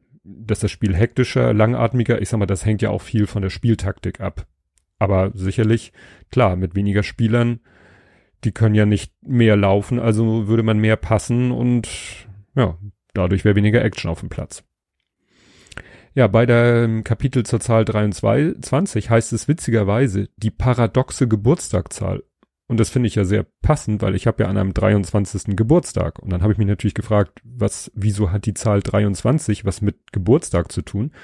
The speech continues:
Und das ist eine we-, sehr faszinierende Geschichte. Bei einer Gruppe von dreiundzwanzig Menschen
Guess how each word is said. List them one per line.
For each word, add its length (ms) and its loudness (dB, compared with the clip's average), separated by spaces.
Und 120 2
das 140 2
ist 80 0
eine 160 4
we-, 160 2
sehr 160 2
faszinierende 560 0
Geschichte. 500 -2
Bei 200 4
einer 220 2
Gruppe 360 2
von 240 -2
dreiundzwanzig 720 0
Menschen 640 -2